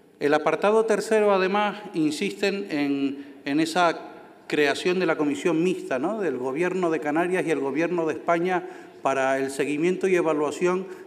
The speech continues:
de las bonificaciones previstas, ¿no?, para las ayudas al transporte de Canarias. Pues, señorías de Coalición Canaria, mm, el, eh, las ayudas que te podamos tener en nuestra condición de reju-,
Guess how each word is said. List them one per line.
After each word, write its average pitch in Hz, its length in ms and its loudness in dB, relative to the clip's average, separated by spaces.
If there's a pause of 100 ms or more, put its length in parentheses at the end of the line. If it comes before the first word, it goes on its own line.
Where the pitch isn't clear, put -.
de 143 320 4
las 143 180 2
bonificaciones 143 800 0
previstas, 151 580 -2
¿no?, 233 240 -4 (320)
para 139 140 0
las 131 180 2
ayudas 156 320 2
al 170 100 0
transporte 156 400 -2
de 151 120 2
Canarias. 135 420 0 (600)
Pues, 127 600 0
señorías 139 560 0
de 139 80 0
Coalición 139 380 -2
Canaria, 151 420 -2 (200)
mm, 120 480 -4 (500)
el, 123 640 -4
eh, 120 440 -8
las 127 180 -4
ayudas 135 340 0
que 160 120 -4
te 156 120 -2
podamos 147 480 0
tener 151 320 2 (380)
en 131 100 -4
nuestra 131 280 -4
condición 131 500 -2
de 147 80 2
reju-, 143 360 -2